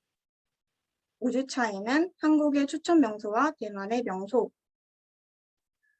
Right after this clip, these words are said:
육 주차에는 한국의 전래동화와 대만의 전래동화, 칠 주차에는 한국에서 최초로 발명된 발명품과 대만의 발명품과 독특한 생활용품,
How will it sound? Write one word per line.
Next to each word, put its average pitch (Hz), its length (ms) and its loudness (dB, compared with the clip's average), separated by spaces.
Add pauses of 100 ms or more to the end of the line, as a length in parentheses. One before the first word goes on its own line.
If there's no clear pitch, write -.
(200)
육 214 140 -8
주차에는 254 720 2
한국의 294 480 2
전래동화와 226 920 0
대만의 214 520 -2
전래동화, 214 680 -2 (1500)
칠 320 120 4
주차에는 302 800 2
한국에서 320 680 2
최초로 311 460 -2
발명된 220 640 -2
발명품과 226 840 0 (120)
대만의 208 500 -6
발명품과 220 640 -2
독특한 240 500 -6
생활용품, 220 760 0